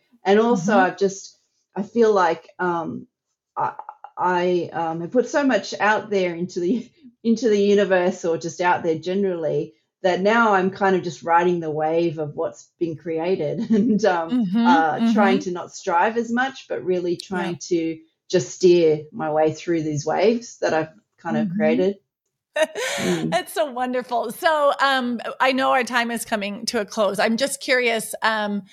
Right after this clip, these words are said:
Speaker 2: what are you working on right now that you think it's important for people to check out?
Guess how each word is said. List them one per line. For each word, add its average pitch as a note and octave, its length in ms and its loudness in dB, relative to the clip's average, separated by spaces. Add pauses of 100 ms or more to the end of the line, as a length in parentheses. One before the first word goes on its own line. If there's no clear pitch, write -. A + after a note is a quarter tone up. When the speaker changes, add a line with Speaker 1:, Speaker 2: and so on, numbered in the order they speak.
(540)
Speaker 2:
what B3+ 480 0 (220)
are A3+ 80 4
you B3 240 0
working C4 380 0
on G#3+ 200 -2
right G#3 220 0
now G#3 220 -2
that G#3 220 -2
you G#3+ 180 -4
think A3 240 -6
it's G#3 140 -6
important G3 420 -4
for G#3 100 -4
people G3+ 260 -4
to G3 100 -4
check - 280 -8
out? - 220 -4